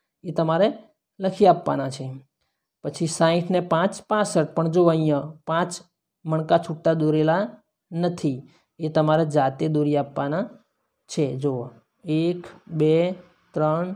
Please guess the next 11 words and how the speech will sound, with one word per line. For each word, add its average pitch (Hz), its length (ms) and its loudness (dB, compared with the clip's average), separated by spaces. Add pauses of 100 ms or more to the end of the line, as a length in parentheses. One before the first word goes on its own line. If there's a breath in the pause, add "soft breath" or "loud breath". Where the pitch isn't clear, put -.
(440)
ચાર 165 460 0
ને 185 140 -10
પાંચ, 170 440 -4 (1040)
આવી 143 220 -2
રીતે. 131 380 -12 (1800)
એવી 202 220 2
જ 190 80 0
રીતે 190 200 0
અહીંયા 185 400 0 (1000)
સા-, 170 360 0
અ, 156 400 2